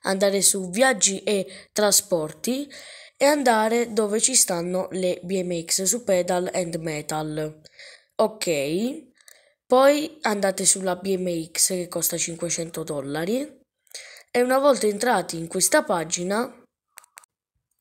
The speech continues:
Voi che cosa fate una volta entrati in questa pagina? Andate a cliccare sull'icona della home, esattamente lì dove sto facendo vedere,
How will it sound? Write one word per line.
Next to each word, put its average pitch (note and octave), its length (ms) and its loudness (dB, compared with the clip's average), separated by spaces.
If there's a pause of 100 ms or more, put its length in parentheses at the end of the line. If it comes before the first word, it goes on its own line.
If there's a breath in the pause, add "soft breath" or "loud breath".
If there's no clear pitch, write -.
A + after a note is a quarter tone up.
(380 loud breath)
Voi C4+ 500 4
che A3 160 0
cosa F3+ 280 0
fate F#3 280 0
una E3+ 160 -2
volta F3 320 -2
entrati E3+ 320 -6
in D#3+ 80 -8
questa D#3+ 320 -2
pagina? G#3+ 520 -2 (200 loud breath)
Andate A#3 320 0
a A#3+ 80 2
cliccare A3+ 400 -2
sull'icona G3+ 720 2
della F#3+ 360 0
home, E3 640 -2
esattamente F3 640 -2
lì E3+ 160 -4
dove E3+ 200 -2
sto E3 180 -2
facendo E3 400 -6
vedere, D#3+ 720 -2